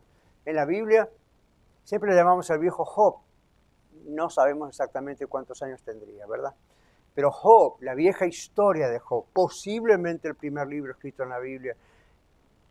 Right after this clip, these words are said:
él no altercó contra Dios.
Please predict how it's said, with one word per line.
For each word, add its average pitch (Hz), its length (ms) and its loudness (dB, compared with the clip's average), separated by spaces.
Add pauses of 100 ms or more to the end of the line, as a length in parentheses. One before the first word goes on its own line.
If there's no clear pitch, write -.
(120)
él 226 420 2
no 180 240 0
altercó 190 760 -2
contra 156 420 -4
Dios. - 600 -12